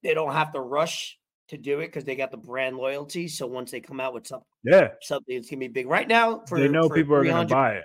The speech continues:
Speaker 2: it.
Speaker 1: yeah, for three thousand, four thousand dollars, it's not in everyday human life, but, uh,
Speaker 2: No.
Speaker 1: they're eventually gonna be in every household, uh, once that price drops. Uh, it brings me back to two,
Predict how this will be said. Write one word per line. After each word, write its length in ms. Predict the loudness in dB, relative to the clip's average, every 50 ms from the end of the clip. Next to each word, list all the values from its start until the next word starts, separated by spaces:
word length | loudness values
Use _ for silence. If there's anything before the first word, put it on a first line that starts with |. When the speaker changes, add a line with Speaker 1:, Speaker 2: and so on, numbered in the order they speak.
| -14 _ -14
Speaker 2:
it. 100 | -14 -14 _ _ _ _ _ _ -8
Speaker 1:
yeah, 220 | -4 -4 -4 -4
for 120 | -4 -10 -10
three 220 | -6 -6 -6 -6 -2
thousand, 400 | 0 2 2 2 0 -2 -8 -6
four 200 | -6 -6 -6 -4
thousand 360 | -4 -4 -4 -4 -4 -6 -6
dollars, 380 | -4 -2 -2 -2 -4 -4 -6
it's 180 | -8 -14 -14 -12
not 300 | -10 -8 -8 -8 -8 -10
in 200 | -10 -10 -10 -12 -10 -12
everyday 720 | -12 -12 -10 -12 -12 -8 -6 -6 -4 -4 -6 -6 -8 -12 _ _ _ _ _ _ _ _ _ -20
human 360 | -12 -10 -8 -6 -6 -6 -6
life, 440 | -4 -4 -4 -6 -6 -12 -20 -20 _ _ _ _ _ _ _ _ -12
but, 220 | -8 -8 -8 -6
uh, 320 | -8 -8 -8 -8 -10 -10 -12 -8
Speaker 2:
No. 260 | -2 -2 -2 -2 -2 -8 -20 _ _ -14
Speaker 1:
they're 160 | -10 -8 -8 -6
eventually 480 | -6 -8 -8 -8 -10 -8 -6 -6 -6
gonna 200 | -6 -8 -8 -8
be 460 | -10 -12 -12 -12 -10 -10 -12 -10 -10 -8
in 80 | -8
every 320 | -6 -8 -8 -8 -8 -8 -8
household, 600 | -8 -8 -10 -10 -12 -14 -12 -12 -12 -12 -14 _ _ _ _ _ _ _ _ _
uh, 200 | -14 -12 -12 -12 -12
once 240 | -12 -12 -12 -8 -8
that 180 | -8 -8 -8
price 240 | -8 -6 -6 -6 -6
drops. 340 | -8 -10 -10 -10 -10 -12 -20 _ -20 _ _ _ _ _ -6
Uh, 200 | -4 -4 -4 -2 -2
it 200 | -4 0 0 0
brings 240 | 0 0 -2 -2 -4
me 80 | -2
back 240 | 0 0 0 0 -2
to 140 | -4 -6 -6
two, 200 | -6 -10 -14 -14